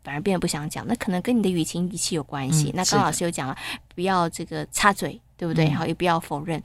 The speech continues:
Speaker 1: 那其实啊，不插嘴、不否认，这个应该就是跟孩子讲话的时候要尽量避免的方式啦。
Speaker 2: 对。
Speaker 1: 对，但是也是很多爸爸妈妈会不小心犯的错误。
Speaker 2: 要学习。
Speaker 1: 好。对，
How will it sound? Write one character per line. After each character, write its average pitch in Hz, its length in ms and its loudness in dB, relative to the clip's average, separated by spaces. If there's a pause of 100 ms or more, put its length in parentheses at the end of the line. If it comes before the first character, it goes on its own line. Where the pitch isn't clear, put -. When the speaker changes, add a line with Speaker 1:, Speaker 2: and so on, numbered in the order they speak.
(260)
Speaker 1:
那 269 100 6
其 - 160 2
实 226 160 2
啊， 214 80 2 (180)
不 302 140 4
插 262 260 2
嘴、 185 120 0
不 226 140 -4
否 143 280 -2
认， 190 180 2
这 294 100 2
个 285 60 4
应 233 100 4
该 247 140 4
就 240 100 4
是 226 180 2
跟 226 180 4
孩 175 120 0
子 170 120 0
讲 143 200 -2
话 185 160 -2
的 151 100 0
时 - 120 0
候 165 60 4
要 165 80 4
尽 185 180 2
量 175 160 0
避 170 160 -2
免 123 160 -4
的 - 80 -8
方 117 260 -10
式 - 280 -2
啦。 - 120 -16 (100)
Speaker 2:
对。 143 200 0 (260)
Speaker 1:
对， 170 260 -4
但 247 160 8
是 240 120 4
也 175 100 6
是 190 80 4
很 190 140 0
多 165 100 2
爸 139 160 0
爸 135 140 0
妈 127 120 2
妈 117 160 2
会 170 140 0
不 - 100 -6
小 127 140 -4
心 - 180 -4 (120)
犯 131 160 2
的 120 100 -6
错 135 240 -6
误。 - 220 -8
Speaker 2:
要 175 80 2
学 135 320 4
习。 - 340 4
Speaker 1:
好。 - 80 -14
对， 175 140 4